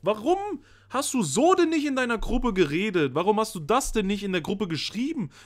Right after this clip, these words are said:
Warum kamen diese Argumentationen nicht? Hä? Du erklärst dich jetzt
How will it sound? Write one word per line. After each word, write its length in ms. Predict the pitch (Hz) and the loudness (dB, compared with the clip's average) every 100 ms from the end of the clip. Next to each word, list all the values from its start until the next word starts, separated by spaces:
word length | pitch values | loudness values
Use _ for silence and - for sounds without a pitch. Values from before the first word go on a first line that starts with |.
| - | 0
Warum 320 | 151 185 214 | 2 2 0
kamen 400 | 202 202 190 143 | 2 2 2 -2
diese 320 | 214 269 262 | 0 0 0
Argumentationen 920 | 196 202 190 185 147 - 180 277 294 175 | 0 -2 -2 -2 -2 -4 -4 -2 -2 -2
nicht? 300 | 143 - - - | -2 -4 -12 -8
Hä? 200 | 185 339 - _ _ _ _ _ _ _ _ - | -4 -4 -6 _ _ _ _ _ _ _ _ 0
Du 120 | 185 | 2
erklärst 580 | 175 - 170 240 254 175 | 2 4 4 4 2 -6
dich 280 | 143 - | -8 -4
jetzt 640 | 135 196 202 220 - - | 0 2 2 0 -8 -14